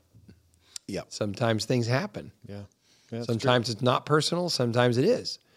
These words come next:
Speaker 3: Mm-hmm.
Speaker 2: But wounds have a way of collecting over time, right?
Speaker 3: Yeah.
Speaker 1: Yep.
Speaker 3: They can.
Speaker 2: Yeah, they can. They can. They don't have to,
Speaker 3: Mm-hmm.
Speaker 2: but they can.
Speaker 3: Mm-hmm.
Speaker 2: And unfortunately, um, they do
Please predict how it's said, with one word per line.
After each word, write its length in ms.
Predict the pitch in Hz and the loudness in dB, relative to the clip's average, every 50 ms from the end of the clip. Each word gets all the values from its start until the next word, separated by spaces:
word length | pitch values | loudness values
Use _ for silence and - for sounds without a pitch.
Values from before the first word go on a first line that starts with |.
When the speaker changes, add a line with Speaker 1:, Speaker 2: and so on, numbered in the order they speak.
| _ 104 | _ -16
Speaker 3:
Mm-hmm. 220 | 101 - 113 117 120 - _ _ _ _ _ _ _ _ _ _ _ _ _ | -12 -8 -10 -10 -10 -12 _ _ _ _ _ _ _ _ _ _ _ _ _
Speaker 2:
But 180 | - - - 123 | -12 -10 -6 2
wounds 800 | 123 135 165 190 180 165 156 156 156 165 160 143 131 - - - - _ _ _ _ - | 6 6 8 8 8 8 8 8 8 6 4 4 2 0 -2 -6 -10 _ _ _ _ 0
have 160 | - 131 120 | 0 2 4
a 40 | 123 | 6
way 160 | 123 127 127 | 6 8 6
of 80 | 117 - | 6 4
collecting 520 | - - 120 123 123 - - 120 107 104 | 4 4 6 4 4 2 0 -2 0 0
over 220 | 104 104 95 95 | 0 -2 -2 -4
time, 380 | 98 101 110 101 95 90 87 87 | -4 -2 -2 -2 -2 -2 -6 -6
right? 260 | 92 95 101 104 113 - 82 80 - | -4 -2 0 -2 -2 -4 -8 -18 -14
Speaker 3:
Yeah. 220 | - 104 101 98 98 95 _ - | -12 -10 -10 -10 -12 -14 _ -10
Speaker 1:
Yep. 160 | 87 82 - - _ | -10 -10 -10 -10 _
Speaker 3:
They 100 | 113 107 | -10 -6
can. 260 | - 156 170 170 139 | -2 -2 -2 0 2
Speaker 2:
Yeah, 220 | 117 110 101 95 87 - _ _ | 2 2 2 0 -2 -10 _ _
they 100 | - 113 | -10 -10
can. 360 | - - 120 104 92 90 92 90 _ | -4 -2 -2 -2 -2 -6 -10 -12 _
They 120 | - 104 | -10 -10
can. 240 | - - 113 98 90 | -4 -4 -4 -2 0
They 80 | 98 123 | 2 2
don't 140 | 151 151 135 | 4 4 6
have 240 | 143 175 226 226 - | 6 4 4 2 0
to, 320 | - - 110 104 101 104 104 - - | 0 2 4 4 4 0 -4 -6 -10
Speaker 3:
Mm-hmm. 220 | 104 98 104 123 147 - _ _ | -8 -6 -6 -6 -8 -8 _ _
Speaker 2:
but 160 | - 107 - | -10 -2 0
they 100 | 139 131 | 0 0
can. 580 | - - - 175 151 123 104 92 101 110 104 - - | 2 4 6 6 6 6 2 0 -4 -8 -10 -12 -12
Speaker 3:
Mm-hmm. 240 | 104 95 101 113 135 156 - _ _ _ _ | -12 -8 -8 -8 -8 -10 -12 _ _ _ _
Speaker 2:
And 360 | 113 110 110 104 104 104 107 - - | 0 0 2 2 2 0 0 0 2
unfortunately, 1200 | 127 123 113 - - 147 151 147 - - 131 117 117 113 113 117 113 110 107 107 104 104 101 101 - _ _ _ _ _ _ _ _ _ | 2 0 2 4 4 4 4 4 2 0 0 2 2 0 -2 -2 0 0 2 2 0 -2 -4 -6 -12 _ _ _ _ _ _ _ _ _
um, 540 | - 113 110 107 101 101 98 92 92 90 82 _ _ _ _ _ | -12 -10 -8 -6 -6 -6 -6 -8 -8 -12 -14 _ _ _ _ _
they 200 | - 113 120 113 110 | -4 0 0 2 2
do 260 | 110 110 95 80 - | 2 2 0 0 -8